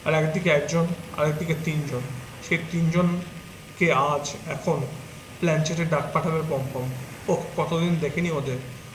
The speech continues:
কতদিন দেখেনি রুনিয়াকে। দরজার কাছে এসে থমকে দাঁড়ালো পম্পম।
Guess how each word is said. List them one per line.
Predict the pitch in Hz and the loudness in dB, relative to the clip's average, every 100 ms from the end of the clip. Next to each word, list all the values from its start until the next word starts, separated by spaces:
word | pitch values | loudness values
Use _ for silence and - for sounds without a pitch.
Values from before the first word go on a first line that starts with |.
| - - | -16 -4
কতদিন | 147 175 175 165 | -4 0 2 2
দেখেনি | 151 151 175 | 2 2 2
রুনিয়াকে। | 156 156 151 127 127 - - - - - - - - - 165 | 4 2 2 0 -4 -10 -14 -14 -14 -14 -14 -14 -14 -4 4
দরজার | 156 180 | 6 6
কাছে | 185 190 202 | 0 2 4
এসে | 185 165 156 | 4 0 0
থমকে | 160 165 170 | 0 0 2
দাঁড়ালো | 160 156 147 | 2 2 2
পম্পম। | 147 127 127 | 0 -2 -2